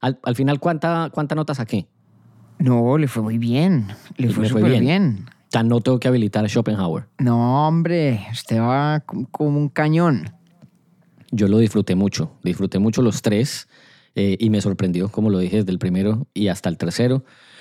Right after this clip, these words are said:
Speaker 1: Muy sabroso, pero pues qué rico también hablar de Jorge Luis Borges después de semejante densidad. <laughs>
Speaker 2: Bueno,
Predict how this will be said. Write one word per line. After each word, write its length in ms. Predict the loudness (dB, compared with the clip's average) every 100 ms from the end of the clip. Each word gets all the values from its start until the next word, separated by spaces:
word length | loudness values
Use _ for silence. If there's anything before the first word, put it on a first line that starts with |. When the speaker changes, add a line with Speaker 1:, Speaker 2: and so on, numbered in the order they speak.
| -2
Speaker 1:
Muy 160 | 2 4
sabroso, 400 | 4 4 2 2
pero 160 | 0
pues 160 | -2 -6
qué 80 | -4
rico 260 | -2 -2
también 240 | -2 -2 -2
hablar 240 | -2 -2
de 80 | -2
Jorge 220 | -2 -4
Luis 180 | -6 -2
Borges 300 | -2 0 -2
después 320 | -2 -4 -4
de 80 | -4
semejante 600 | -4 -4 -2 -2 -2 0
densidad. 560 | 2 2 0 -2 -4 -8 -18 _ -4
<laughs> 80 | -4 -4 -8 -8 -10 -14 -14 -16 -16 -18 -14 -10 -10 -10 -14 -14 -8
Speaker 2:
Bueno, 300 | -2 -2 -2